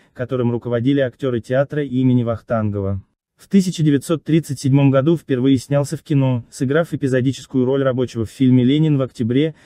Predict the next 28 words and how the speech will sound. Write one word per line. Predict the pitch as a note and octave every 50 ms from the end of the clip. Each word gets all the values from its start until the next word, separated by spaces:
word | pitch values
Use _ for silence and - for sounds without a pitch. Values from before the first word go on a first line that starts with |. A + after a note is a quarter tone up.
| _ _ _
затем | - A2+ B2+ B2 - D#3+ D#3+ D3+
продолжил | C#3 C#3+ C#3 C3 C#3 C#3 C3+ A#2+ A#2+
сниматься | A2 - B2 A2+ A2+ A#2 A2 - B2+
в | A2
массовках. | A2 A#2 A2+ - - A2+ G2+ - - - G2 - - _ _ _ _ _ _ _ _ _ _ _ _ _ _ _ _ _ _
В | _ _
первые | - E3+ G3 G3 F#3 F#3 E3+
же | D3 D#3+
дни | D3+ D3 F#3 G#3 G#3
Великой | E3+ E3+ E3 F3+ F3+ - F#3 F3
Отечественной | D#3 - E3 D#3 - C#3+ - - C#3+ C3+ C3+
войны | B2 C3 C3 C3 C3+ C#3
Папанов | B2 C3 A#2+ - C#3+ D3 D3+ D3+ B2 -
отправился | A#2+ - _ - A#2+ A#2+ A#2+ A#2 G#2+ - A#2+
на | A#2 A2+
фронт. | G#2+ - A2+ A2 G2+ G2 F#2+ - _ _ _ _ _ _ _ _
В | _ _
тысяча | - G3 G3+ F#3 F#3 - -
девятьсот | C#3 C#3 B2+ B2 - - C#3+ B2+ -
сорок | - E3+ F3+ F3 D#3+ B2+
втором | - - - B2+ B2 C3 C3
году | B2 B2 B2 B2 D#3 F3
он | F3+ D#3+ D3
был | D3 E3
серьезно | D#3 - - E3 D#3+ E3 D#3+ C3 C3+
ранен | B2 C3+ C#3+ D#3 D3+ D3
в | C3+
ногу, | C3+ C3+ B2+ A#2 G#2+ G2+ G2 -